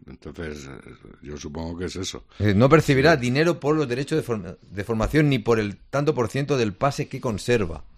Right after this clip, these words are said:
Speaker 1: Pues, que conserva, claro, el veinte por ciento de, de Vélez sigue siendo de Vélez.
Speaker 2: De Vélez. Por eso
Speaker 1: Bueno.
Speaker 2: lo expli-, lo explicamos, que posiblemente Vélez haya dicho, como es poco dinero, prefiero tener aún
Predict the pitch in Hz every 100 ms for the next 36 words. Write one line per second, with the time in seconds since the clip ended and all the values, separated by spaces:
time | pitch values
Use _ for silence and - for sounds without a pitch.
0 | - - - - - - 67 - 67 69
1 | - - - 67 92 - 76 71 73 76
2 | - 80 76 82 78 78 78 76 76 71
3 | 80 80 90 95 - 98 78 76 65 67
4 | 65 65 104 95 82 98 - - - 101
5 | 98 110 120 101 95 98 95 98 95 92
6 | 110 131 110 92 104 110 120 113 131 -
7 | _ _ - 98 113 117 110 107 98 90
8 | 87 - 92 92 98 113 - - 127 127
9 | 123 123 139 131 196 - _ _ _ _
10 | _ _ _ _ - 98 92 107 113 113
11 | 113 117 117 120 127 156